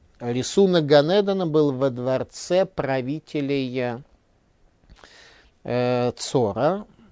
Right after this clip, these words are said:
э, все дни их жизни, а должность царя была отменена. Соответственно, был Нагид, власти-, влас-, властелин. А властелин Цора — не царь, при этом провозгласил себя божеством. То есть Хирам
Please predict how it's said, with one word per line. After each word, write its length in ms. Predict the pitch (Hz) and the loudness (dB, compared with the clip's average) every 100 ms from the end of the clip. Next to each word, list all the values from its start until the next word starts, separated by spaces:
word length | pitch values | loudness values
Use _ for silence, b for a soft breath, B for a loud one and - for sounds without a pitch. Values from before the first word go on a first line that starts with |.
| _ _ | _ _
э, 540 | 143 135 135 131 131 123 | -6 -2 -2 -2 -2 -4
все 380 | - - 190 180 | -6 0 2 2
дни 300 | 170 165 147 | 0 0 -2
их 60 | |
жизни, 460 | 127 123 107 110 - | -2 -4 -4 -8 -2
а 140 | 135 | 0
должность 520 | 127 165 165 165 156 - | 4 4 4 0 -6 -2
царя 340 | 180 196 214 | 0 2 0
была 460 | 151 139 151 170 - _ _ | 0 0 0 0 -6 _ _
отменена. 720 | - 143 147 139 131 110 92 | -10 -8 -6 -4 -4 -4 -6
Соответственно, 480 | - 131 208 - 180 | -8 -4 -4 -4 -4
был 200 | 160 165 | 0 2
Нагид, 520 | 160 151 156 202 202 - _ | 2 2 0 -2 -4 -10 _
власти-, 680 | 135 147 151 - - 156 - | -4 2 2 0 -10 -16 -10
влас-, 380 | 151 151 160 151 | -4 -4 -4 -2
властелин. 600 | 156 165 - 180 151 135 - _ _ _ - b b b b b | -2 -2 0 0 0 -4 -14 _ _ _ -20 b b b b b
А 180 | 147 160 | 8 10
властелин 580 | 180 175 - 208 233 220 | 10 6 4 6 6 4
Цора — 540 | - 185 156 170 190 _ _ _ _ _ | 8 10 10 8 4 _ _ _ _ _
не 340 | 156 160 165 160 | 0 4 6 4
царь, 400 | - 135 120 117 | 2 0 0 0
при 160 | 143 | -2
этом 180 | 175 160 | -2 -2
провозгласил 560 | 143 156 151 151 208 190 | -2 -2 2 2 2 0
себя 180 | - 135 | 0 -2
божеством. 600 | 135 135 - 123 113 98 _ _ _ _ _ _ _ _ _ _ _ - | -4 -8 -10 -10 -10 -12 _ _ _ _ _ _ _ _ _ _ _ -18
То 80 | |
есть 100 | 78 | -16
Хирам 560 | - 147 143 175 190 | -6 0 4 4 4